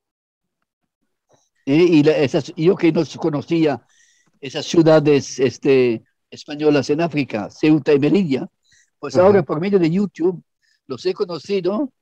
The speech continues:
Speaker 1: y hasta me he familiarizado con el problema de, de los, ah, del Polisario y la Sahara y todo eso. Porque si eso,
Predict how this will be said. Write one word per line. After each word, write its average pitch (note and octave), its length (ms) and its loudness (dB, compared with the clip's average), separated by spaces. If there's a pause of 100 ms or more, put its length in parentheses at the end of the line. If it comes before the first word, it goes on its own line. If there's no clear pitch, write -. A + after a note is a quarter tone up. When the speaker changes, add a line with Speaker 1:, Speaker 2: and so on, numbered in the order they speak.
(540)
Speaker 1:
y C3 480 0 (320)
hasta C#3 640 0
me E3+ 240 -2
he F#3+ 60 4
familiarizado E3 960 -2 (420)
con E3 180 -8
el E3 120 -4
problema D#3 680 2 (520)
de, C#3+ 460 2
de D3 120 -4
los, C#3+ 340 -4
ah, B2 360 -6 (320)
del C3+ 200 -14
Polisario F3 880 0
y E3+ 80 2
la C#3+ 120 -2
Sahara F3+ 540 -2
y C#3+ 80 -4
todo E3+ 300 0
eso. B2+ 340 -4 (520)
Porque - 280 -12
si - 180 0
eso, F#3+ 600 4